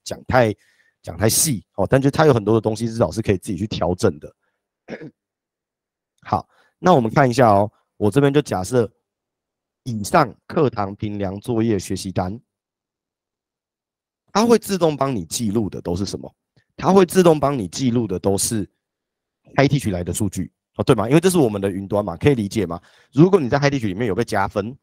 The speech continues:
这边就会有；如果你在 High Teach 里面做测验，这边就会有记录；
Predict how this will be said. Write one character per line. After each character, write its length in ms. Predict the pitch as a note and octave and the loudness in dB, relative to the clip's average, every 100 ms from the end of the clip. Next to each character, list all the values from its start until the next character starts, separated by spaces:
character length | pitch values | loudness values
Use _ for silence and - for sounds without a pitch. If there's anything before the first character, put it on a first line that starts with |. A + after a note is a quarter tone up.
| _ _ | _ _
这 100 | - | -8
边 120 | A2+ G#2+ | -6 0
就 100 | A2 | 0
会 100 | G#2 | 0
有； 100 | - _ _ _ _ - | -4 _ _ _ _ 0
如 120 | E3+ | 2
果 120 | F3+ | 4
你 80 | B2 | 2
在 80 | C#3+ | 4
High 140 | C#3+ | 4
Teach 120 | C3+ | 2
里 80 | G#2+ | 0
面 120 | G#2+ | -2
做 120 | A2+ A#2 | -2 -2
测 220 | - A2 | 0 2
验， 220 | A#2 F2 _ _ _ _ | 0 -2 _ _ _ _
这 80 | A#2+ | -8
边 100 | G#2+ | -4
就 100 | G#2+ | 0
会 100 | G#2+ | 0
有 80 | - | 0
记 180 | A2+ G2 | -4 -2
录； 180 | G#2 | -4